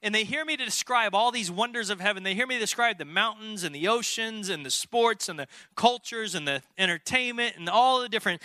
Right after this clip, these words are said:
technology of heaven, and they say, "Well, you need to have your eyes on the giver, not the gift.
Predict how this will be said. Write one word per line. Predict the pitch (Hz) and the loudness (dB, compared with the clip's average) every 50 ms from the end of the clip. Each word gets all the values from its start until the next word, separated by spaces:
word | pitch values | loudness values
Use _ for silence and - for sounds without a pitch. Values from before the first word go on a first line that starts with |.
| - - - | -14 -4 4
technology | - 214 202 175 185 185 190 220 247 262 269 262 254 202 208 247 | 6 6 6 4 0 2 2 4 4 4 2 0 -2 -2 -2 -2
of | 247 233 | -2 -2
heaven, | 202 220 247 247 247 247 214 - - - | 0 0 0 0 0 -4 -6 -6 -12 -2
and | - 208 214 | 0 0 2
they | 233 240 | 2 0
say, | - - 233 | 2 2 0
"Well, | 233 233 247 254 240 | 2 2 2 2 2
you | 226 214 294 | 0 -2 -4
need | 320 311 277 | -2 0 0
to | 269 | 0
have | 214 208 247 247 208 | 0 0 -2 -2 -2
your | 220 214 214 | 0 2 4
eyes | 220 233 240 233 202 214 | 4 4 4 2 0 -2
on | 214 208 | -4 -2
the | 196 | -4
giver, | 175 165 233 226 185 175 151 | -2 0 0 0 0 0 0
not | 165 202 208 190 - | 0 0 -2 -2 -6
the | 196 | -10
gift. | 160 156 196 175 120 - | -4 -2 -2 -2 -2 -6